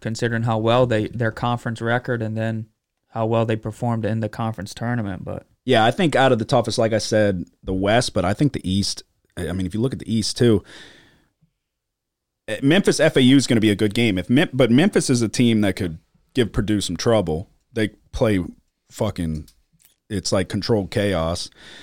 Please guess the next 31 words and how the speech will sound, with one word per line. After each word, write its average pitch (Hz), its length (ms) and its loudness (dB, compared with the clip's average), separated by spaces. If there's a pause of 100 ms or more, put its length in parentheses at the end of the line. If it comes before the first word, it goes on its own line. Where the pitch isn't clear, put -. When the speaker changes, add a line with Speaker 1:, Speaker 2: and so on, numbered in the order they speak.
(240)
Speaker 2:
But 139 100 2
then 139 100 6
you've 117 100 4
got 98 200 4
Duke, 117 420 4 (200)
Kentucky, 120 680 0 (260)
Tennessee, 123 720 4 (100)
obviously 107 340 2
without 101 240 0
Zakai 95 300 -2
Ziegler, 110 420 2 (420)
but - 200 -2
Kansas 143 320 0
State, 107 340 0
Michigan 117 380 2
State, 120 240 0
and 104 60 2
U 110 140 6
S 98 100 2
C 120 140 0
is 113 100 0
a 113 40 0
good 110 240 2
ten 113 220 2
seven, 110 400 0
and 92 100 0
then 101 100 4
Marquette 92 520 0
as 67 180 -10
well. 76 420 -4
So 85 520 -4